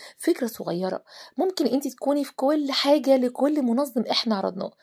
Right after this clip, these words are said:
وغيرك ممكن يكون شايف ان معظم المنظمات دي ملهاش اي فايدة، ممكن تكون مجرد ديكور، لكن صدقيني في المجمل العام بنخرج مستفيدين حتى لو فكرة بسيطة من كل فيديو زي ده. طبعا بقى كده مجال التنظيم والترتيب ممكن يكون واسع قوي،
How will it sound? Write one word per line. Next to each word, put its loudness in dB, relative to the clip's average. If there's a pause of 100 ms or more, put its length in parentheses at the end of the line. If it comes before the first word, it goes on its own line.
(180)
وغيرك 0
ممكن 0
يكون -2
شايف -2
ان 2
معظم 0
المنظمات 0
دي -4
ملهاش -2
اي 0
فايدة، -6 (320)
ممكن -4
تكون -4
مجرد 0
ديكور، -12 (300)
لكن -2
صدقيني -6
في -12
المجمل -2
العام -6 (140)
بنخرج -2
مستفيدين -6
حتى -8
لو -2
فكرة -4
بسيطة -4
من -2
كل -2
فيديو -4
زي -8
ده. -10 (600)
طبعا 2
بقى 6
كده 4
مجال 2
التنظيم -2
والترتيب -4
ممكن -2
يكون -2
واسع -4
قوي، -6